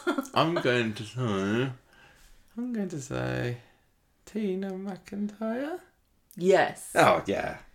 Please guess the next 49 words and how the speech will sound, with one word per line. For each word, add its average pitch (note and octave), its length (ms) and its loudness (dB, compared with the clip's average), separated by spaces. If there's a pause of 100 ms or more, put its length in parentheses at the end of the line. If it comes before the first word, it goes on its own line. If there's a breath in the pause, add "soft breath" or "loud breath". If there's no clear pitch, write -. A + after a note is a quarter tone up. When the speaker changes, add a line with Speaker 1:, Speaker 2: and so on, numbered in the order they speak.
(540 soft breath)
Speaker 1:
Anyway, G3 320 8
before A#3+ 180 2
you, C#4+ 360 4
before C#4+ 220 0
you C#4+ 100 6
start A#3+ 220 4
getting G#3 180 4
moaning G3+ 340 6
about E3 300 4
how F3 480 6
badly F#3 380 6
you're D3 80 6
doing C#3 360 2
and A#2+ 120 2
Speaker 2:
I'm D#3 80 4
not, F3+ 80 4
Speaker 1:
moaning E3+ 240 4
at D3 60 6
Speaker 2:
I'm C3+ 80 4
Speaker 1:
me, B2+ 320 2
Speaker 2:
doing - 160 0
Speaker 1:
just C#4+ 140 4
Speaker 2:
very C4+ 100 6
Speaker 1:
remember, A#3 200 10
Speaker 2:
well, F3+ 120 12
Speaker 1:
I, A#3+ 100 10
Speaker 2:
actually. F3+ 180 2
Speaker 1:
I, - 220 6
there B3+ 200 8
are A3+ 100 6
weeks A3+ 380 0
I - 100 6
can't G#3 300 4
even F3 140 -2
get - 360 4
the G#3 60 4
Speaker 2:
<laughs> - 0 -
Speaker 1:
number A3 300 8
right B2+ 380 2
about E3+ 280 2
what E3+ 180 6
year G3+ 300 6
it's - 140 -6
supposed - 320 -4
to - 100 -4
be. C3+ 240 2
So, D3 160 0
Speaker 2:
Right, F#2+ 340 6
next. - 460 2